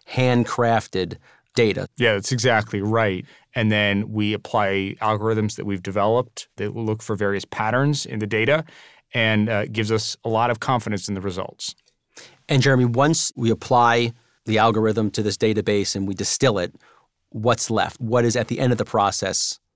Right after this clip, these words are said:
Speaker 2: What we end up with is a list of influencers. So we'll be telling you in this podcast about our top ten policy super influencers.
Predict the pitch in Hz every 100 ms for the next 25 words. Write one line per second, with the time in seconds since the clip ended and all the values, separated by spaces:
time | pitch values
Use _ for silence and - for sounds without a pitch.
0 | - 127 139 139 131 165 170 156 120 113
1 | 110 127 - 110 123 127 104 90 107 95
2 | - 135 113 104 - - _ - 123 120
3 | 110 143 139 120 113 123 - 117 107 117
4 | 107 - 104 107 101 101 - - - -
5 | - 127 147 156 - 117 131 - 117 -
6 | 135 139 127 113 127 135 - 170 180 -